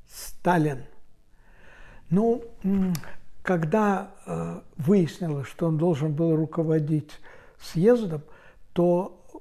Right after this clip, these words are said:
выяснилась одновременно и другая вещь. Дело в том, что сразу после того, как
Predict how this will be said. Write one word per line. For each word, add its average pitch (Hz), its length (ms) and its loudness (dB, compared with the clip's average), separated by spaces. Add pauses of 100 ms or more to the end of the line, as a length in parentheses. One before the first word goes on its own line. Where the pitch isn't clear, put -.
(760)
выяснилась 185 800 2
одновременно 160 800 2
и 196 100 4
другая 175 520 2
вещь. - 540 -8 (580)
Дело 240 180 6
в 247 80 -8
том, 240 220 0
что 214 420 6
сразу 208 440 4
после 170 580 0
того, 180 340 4
как - 420 -4